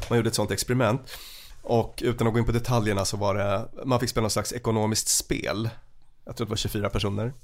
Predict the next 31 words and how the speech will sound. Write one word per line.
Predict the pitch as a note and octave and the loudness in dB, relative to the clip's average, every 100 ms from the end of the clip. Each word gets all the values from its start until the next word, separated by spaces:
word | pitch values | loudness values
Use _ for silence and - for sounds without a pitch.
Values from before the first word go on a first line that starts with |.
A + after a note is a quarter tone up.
| - - | -20 -16
som | - G#2 | -8 -4
deltog | G#2+ G2+ G#2 | -2 -2 -2
i | |
den | G#2 | -2
här | |
studien. | G2 G#2 A2 C#3 - - - - - - - - | 0 0 0 -2 -4 -10 -10 -10 -16 -18 -18 -6
Och | A#2+ | 0
sen | C3 A#2 | 2 4
så | A2+ | 4
var | G#2+ | 4
det | G#2+ G#2+ | 4 2
i | G#2+ A#2 - | 0 -2 0
sex | - A2 - - - | 0 0 0 0 2
omgångar. | A2+ A2 B2 G#2+ - - - - - - - - | 2 2 2 2 -2 -6 -12 -14 -16 -18 -20 -4
Så | A#2 | 0
att | |
man | A#2 | 2
gick | G#2 | 2
vidare. | A2 G2 F#2+ C#3+ C#3 | 2 2 2 0 -2
Man | C3+ A#2+ | 2 2
var | A#2 | 4
fyra | C3 G#2+ G#2 | 4 4 4
i | |
varje | G#2 G#2 | 2 2
match. | G#2 B2+ - - - - - - - | 2 0 0 -4 -4 -10 -18 -20 -4
Och | B2 | 0
sen | A#2 | 2
så | A2+ | 2
blev | A2 G#2 | 0 2
det | A2 | 4
nya | A#2 A2 B2 A#2+ | 4 4 4 4